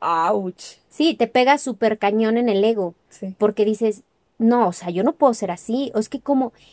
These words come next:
Speaker 2: y yo, y yo te lo voy a decir, o sea, yo también he estado del otro lado, y también por eso comprendo y entiendo a veces a las personas cuando me dicen, eh, "Es que tú le estás hablando muy bonito a mi novio".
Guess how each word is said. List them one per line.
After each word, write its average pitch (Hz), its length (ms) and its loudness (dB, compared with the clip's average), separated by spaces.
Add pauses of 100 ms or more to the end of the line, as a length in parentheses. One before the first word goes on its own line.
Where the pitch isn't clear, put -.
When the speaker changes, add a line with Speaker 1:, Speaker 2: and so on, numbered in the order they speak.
Speaker 2:
y 247 100 0
yo, 277 80 6
y 254 160 0
yo 294 100 2
te 392 80 0
lo 349 80 6
voy 254 120 4
a 240 40 4
decir, 202 300 0
o 185 60 0
sea, 202 100 -4
yo 208 120 2
también 240 240 2
he 226 40 2
estado 220 320 0
del 196 140 2
otro 196 200 0
lado, 202 380 2
y 208 100 -6
también 208 280 0
por 226 160 0
eso 214 200 -2
comprendo 196 640 -2
y 190 180 -2
entiendo 208 520 0
a - 20 4
veces 180 300 -4
a 180 60 -4
las 170 140 -6
personas 180 520 -8
cuando 180 240 -6
me 175 140 -4
dicen, 180 380 -8 (500)
eh, 190 460 -4 (280)
"Es 226 160 0
que 277 100 -4
tú 247 640 0 (1000)
le 233 120 4
estás 247 220 0
hablando 254 300 2
muy 254 160 2
bonito 247 320 2
a - 20 2
mi 233 100 4
novio". 214 340 0